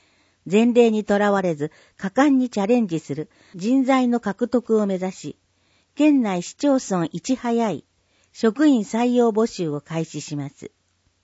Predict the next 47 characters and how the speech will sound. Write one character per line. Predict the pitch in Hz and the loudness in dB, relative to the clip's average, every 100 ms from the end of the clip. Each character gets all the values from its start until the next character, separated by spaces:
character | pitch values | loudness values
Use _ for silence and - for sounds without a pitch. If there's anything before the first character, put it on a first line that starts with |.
| _ _ _ _ _ _ _ _ _ _ _ _ _ | _ _ _ _ _ _ _ _ _ _ _ _ _
求 | 196 208 277 | -6 2 4
め | 277 208 | 4 0
る | 175 | -2
職 | 170 160 214 | -4 -4 -4
員 | 214 160 | -4 -4
像。 | 139 131 - _ _ _ _ _ _ - | -8 -12 -14 _ _ _ _ _ _ -2
自 | 254 254 233 | 0 0 -2
ら | 185 156 | -4 -4
感 | 156 175 170 160 | -6 -6 -6 -8
じ | 160 | -8
て、 | 165 160 _ _ | -6 -6 _ _
自 | 214 269 254 - | 0 0 0 -6
ら | 165 151 143 | -6 -6 -6
動 | 156 165 | -6 -6
き、 | - 143 _ _ _ | -10 -14 _ _ _
未 | 240 277 | 0 4
来 | 277 214 151 | 4 2 0
を | |
作 | 143 - - 240 | -4 -8 -4 -2
る | 180 | -2
職 | - 135 - 151 | -6 -12 -8 -8
員。 | 127 - _ _ _ _ _ _ _ _ _ _ _ _ | -8 -10 _ _ _ _ _ _ _ _ _ _ _ _
地 | - 269 | -2 -2
域 | 269 247 | -2 -4
社 | 240 | -4
会 | 220 175 160 | -2 -4 -4
の | |
変 | 170 208 185 | -4 -4 -4
化 | 151 | -8
や | 143 143 _ _ - | -10 -12 _ _ -4
多 | 208 | 0
様 | 220 262 254 | 4 2 2
化 | 240 | -4
す | - 202 | -6 -6
る | 202 _ _ _ | -6 _ _ _
市 | - 226 | -4 2
民 | 269 294 285 | 4 4 2
ニ | 285 | 2
ー | 226 | 0
ズ | 170 | -2
を | 156 | -4
的 | - - 233 | -6 -12 -6
確 | 247 233 220 | -6 -4 -4
に | 214 | -4
捉 | 202 196 190 | -4 -6 -6
え | 147 | -8
て、 | - | -14